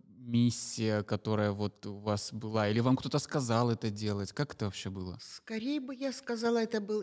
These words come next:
Speaker 2: интерес. Во мне всегда, даже с детства, э, б-, было с-, очень мощным вот это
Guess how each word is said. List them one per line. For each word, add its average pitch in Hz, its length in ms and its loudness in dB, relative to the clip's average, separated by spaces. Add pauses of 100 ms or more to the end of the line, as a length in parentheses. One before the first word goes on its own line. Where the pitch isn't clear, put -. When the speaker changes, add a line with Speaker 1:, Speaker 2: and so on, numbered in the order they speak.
Speaker 2:
интерес. 202 460 -8
Во 214 140 -6
мне 277 360 -2 (280)
всегда, 220 560 -2
даже 208 300 2
с 185 80 -6
детства, 175 760 -6 (400)
э, 175 260 4
б-, 185 460 -10
было 247 280 -4
с-, - 300 -6
очень 220 580 2
мощным 226 420 0
вот 196 180 -4
это 220 180 -4